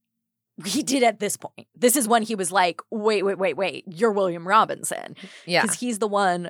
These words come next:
Speaker 1: who, it's some real Sweeney Todd shit in that, like, when, spoiler alert for the musical Sweeney Todd.
Speaker 2: <laughs>
Speaker 1: Uh, <laughs>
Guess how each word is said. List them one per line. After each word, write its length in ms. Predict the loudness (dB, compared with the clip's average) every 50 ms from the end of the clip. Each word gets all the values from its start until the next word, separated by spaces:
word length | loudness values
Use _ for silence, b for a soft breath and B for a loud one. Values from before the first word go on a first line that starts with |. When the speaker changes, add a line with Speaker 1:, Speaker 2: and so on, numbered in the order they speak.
| -12 -6
Speaker 1:
who, 100 | -6 -4 -4
it's 120 | -2 0
some 140 | 0 -2 0
real 160 | 0 0 0
Sweeney 340 | 0 0 -4 -4 -6 -6 -6
Todd 300 | -4 -4 -4 -4 -4 -8
shit 400 | -8 -6 -4 -4 -4 -4 -6 B B B B B B B B
in 140 | -6 -4 0
that, 300 | 2 2 2 2 0 -4
like, 340 | -2 0 0 0 -2 -6 -12 -14 -6 -2
when, 360 | 2 2 2 2 -2 -6 -14 _ _
spoiler 420 | -20 -16 -6 0 0 2 2 2 0
alert 320 | 0 -2 -2 -4 -6 -8 -8
for 80 | -8
the 60 | -8
musical 360 | -6 -6 -8 -8 -8 -8 -8 -8
Sweeney 280 | -8 -8 -8 -8 -8 -8
Todd. 380 | -6 -4 -2 -2 -4 -4 -8 -8
Speaker 2:
<laughs> 60 | 0 0
Speaker 1:
Uh, 400 | 2 2 2 -2 -4 -4 -4 -4 -4
<laughs> 40 | -4